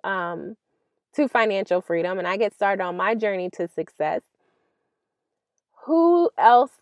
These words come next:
will be inspired by my story? Who else, who, whose life is gonna change? What kind of platform am I gonna give my children to stand on once I get it together? Once I'm able to,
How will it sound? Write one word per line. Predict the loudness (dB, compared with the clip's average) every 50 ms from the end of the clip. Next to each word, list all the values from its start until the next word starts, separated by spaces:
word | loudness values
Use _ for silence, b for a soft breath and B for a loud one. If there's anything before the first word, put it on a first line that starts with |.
| _ -2
will | 2 2 4 4
be | 4 2 0
inspired | 0 -2 -4 -4 _ 0 2 2 2 2 2
by | 0 -2 -4
my | -4 -6 -8 -8
story? | -10 _ -8 -6 -6 -6 -6 -8 -10 -12 _ b b b b b b
Who | _ 0 2 2 0 2
else, | 2 4 4 4 4 2 -2 _ -20 -20 _ _ _ _ -12 -4
who, | -2 -2 -2 -2 -4 -8 -2
whose | 2 4 6 6 8 6 4 4 0 -4
life | 0 2 4 4 4 2 0
is | -2 -2 -2
gonna | -2 -4 -4 -4 -6
change? | -8 -10 -8 -6 -6 -6 -6 -8 -12 -12
What | -14 -2 2 2 2 2
kind | 0 -2 -2 -2 0 0
of | -2 -4 -6 _
platform | 0 0 0 0 0 -2 -4 -4 -4 -4 -4
am | -6 -6 -6
I | -6 -6 -4
gonna | -4 -6 -4
give | -4 -4 -4 -4
my | -4 -4 -6 -6 -6
children | -6 -2 -2 -2 0 0 -2 -4 -4
to | -4 -8 -10
stand | -10 _ -10 -8 -8 -6 -6 -6
on | -6 -6 -6 -8 -10 -12 b b b b b b b b b b b b _ -12
once | -6 0 2 2 2 2 0 -4 -6 -2
I | 2 4 4 4
get | 4 2 0 2 2
it | 2 0 -2
together? | -4 -4 -4 -2 0 0 0 0 0 -4 -8 -8 -10 -14 -18 _ _ _ _
Once | -12 -6 -2 0 0 0 0 0
I'm | 0 0 0 0 -2
able | -2 0 0 2 2 2 0
to, | 0 -2 -4 -4 -2 -4 -6